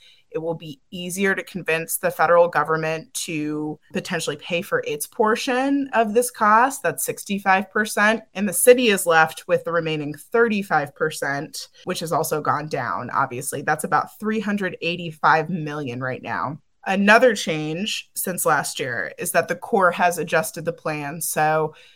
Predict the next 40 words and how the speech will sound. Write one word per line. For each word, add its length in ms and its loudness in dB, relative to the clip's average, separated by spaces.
originally, 800 2
it 180 6
wanted 260 4
to 120 -2
put 240 -2
a 40 2
breakwater, 880 6
or 160 4
basically 640 -2
a 140 2
really 340 2
<laughs> 140 -2
long 160 2
line 240 4
of 160 2
rocks, 580 4
south 480 4
of 180 -2
the 80 -4
city 460 -2
in 160 -6
the 80 -2
harbor. 800 2
That 300 6
would 180 -4
slow 500 6
down 680 4
oncoming 580 0
waves 580 0
so 220 -2
that 180 0
they 140 4
wouldn't 540 0
hit 320 2
the 80 -4
wall 380 8
with 100 2
such 300 -6
force, 560 -6
basically. 720 -6